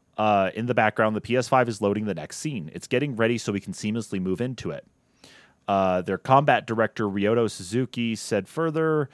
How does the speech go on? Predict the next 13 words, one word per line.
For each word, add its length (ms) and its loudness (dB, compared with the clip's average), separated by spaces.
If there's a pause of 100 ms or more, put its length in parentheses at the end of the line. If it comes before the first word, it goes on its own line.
(280)
"You 240 4
are 100 6
graphically 460 0
representing 720 0
the 80 0
fists 340 0
and 80 -2
the 60 -2
claws 340 6
and 100 -2
the 80 2
wings, 520 -2 (520)
uh, 300 4